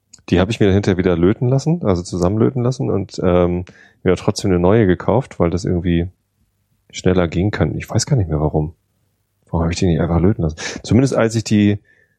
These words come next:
die alte Brille wiederbekommen habe, habe ich die aufgesetzt und dachte, „Äh, wie sieht das denn aus?“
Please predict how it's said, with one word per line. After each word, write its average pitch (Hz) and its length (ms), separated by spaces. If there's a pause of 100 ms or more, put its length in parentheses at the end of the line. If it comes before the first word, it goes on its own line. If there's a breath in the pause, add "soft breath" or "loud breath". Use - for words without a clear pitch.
(120)
die 104 200
alte 123 240
Brille 107 220
wiederbekommen 104 460
habe, 95 100
habe 101 80
ich - 60
die - 100
aufgesetzt 107 420
und 92 100
dachte, - 160 (380)
„Äh, 80 40
wie 92 60
sieht 98 200
das 135 120
denn 95 160
aus?“ 80 460